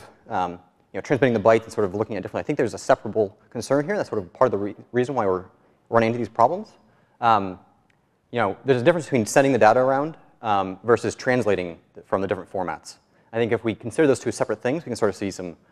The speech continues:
um, reap some benefits and sort of several concerns in scaling. So for, I just sort of wanna challenge and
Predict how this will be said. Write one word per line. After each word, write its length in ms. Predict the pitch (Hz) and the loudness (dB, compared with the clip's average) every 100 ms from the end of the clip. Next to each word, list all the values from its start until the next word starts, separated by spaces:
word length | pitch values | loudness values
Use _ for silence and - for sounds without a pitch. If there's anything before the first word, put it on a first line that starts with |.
| _ _ | _ _
um, 360 | 104 87 80 82 _ _ - _ _ _ - | -4 -4 -6 -14 _ _ -20 _ _ _ -2
reap 120 | 131 | 0
some 100 | 113 | 4
benefits 260 | 110 104 95 | 4 4 -4
and 60 | |
sort 160 | - 95 | -6 -6
of 80 | 92 | -2
several 260 | - 117 98 | 2 2 2
concerns 520 | 101 - 98 87 82 | -2 -2 -2 -4 -10
in 160 | 90 90 _ | -16 -18 _
scaling. 300 | - 95 87 | -12 -10 -10
So 120 | 107 | -8
for, 140 | 139 | -4
I 60 | 123 | -2
just 120 | 120 | -2
sort 80 | 117 | -2
of 60 | 104 | 0
wanna 120 | 113 | -2
challenge 400 | - 160 143 120 | 0 2 2 0
and 160 | 104 | -6